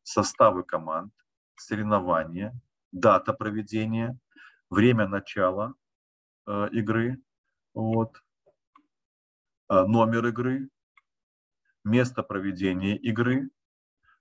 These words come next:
фамилия, инициалы, судьи, категория и город, э, команды, название команд, фамилия, инициалы, имена игроков и тренеров, номера игроков, номера лицензий игроков и тренеров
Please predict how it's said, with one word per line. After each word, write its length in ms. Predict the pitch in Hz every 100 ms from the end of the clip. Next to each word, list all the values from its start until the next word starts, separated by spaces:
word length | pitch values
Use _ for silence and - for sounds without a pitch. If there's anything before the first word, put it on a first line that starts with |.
| _
фамилия, 540 | - 110 127 123 110
инициалы, 880 | 98 104 98 - 113 104 95 92 - -
судьи, 500 | - 117 104 92 87
категория 920 | 87 - 95 90 113 98 90 87 85 _ _ _ -
и 80 | 95
город, 500 | - 85 90 127 - _ _ _ _ _ - - _ _ -
э, 360 | 104 101 98 92 - _
команды, 520 | - 113 113 92 82
название 520 | 87 95 113 120 104 95
команд, 500 | 98 104 131 139 - _
фамилия, 580 | - 104 113 104 98
инициалы, 760 | 98 95 - 113 101 92 87 87
имена 460 | 95 95 101 98 85
игроков 540 | 85 87 - 95 - -
и 80 |
тренеров, 520 | 90 85 80 87 113 120 _ _ _ _ _ _
номера 520 | 95 95 110 117 107
игроков, 680 | 87 90 87 - 90 120 120 _
номера 380 | 98 95 101 113
лицензий 680 | 98 - - 107 104 90 92
игроков 520 | 92 87 - 92 -
и 40 |
тренеров 500 | - - 98 127 151